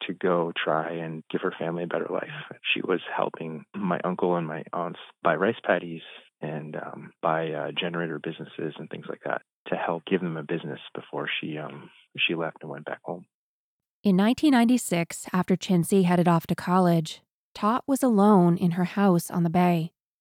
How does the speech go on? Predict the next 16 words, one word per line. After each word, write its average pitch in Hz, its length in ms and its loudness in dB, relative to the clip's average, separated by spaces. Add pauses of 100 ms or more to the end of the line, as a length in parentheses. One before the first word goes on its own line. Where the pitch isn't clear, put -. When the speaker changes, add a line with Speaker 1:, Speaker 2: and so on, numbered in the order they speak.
(140)
Speaker 2:
She - 160 2
was 233 140 6
in 262 80 6
her 254 160 2
early 226 260 6
fifties 175 720 2
and 175 140 2
wanted 185 240 4
to 247 80 2
find 208 340 2
another 170 260 0
companion. 165 720 -2 (640)
She - 140 -2
found 214 560 4
John 190 340 8
Darby 165 520 4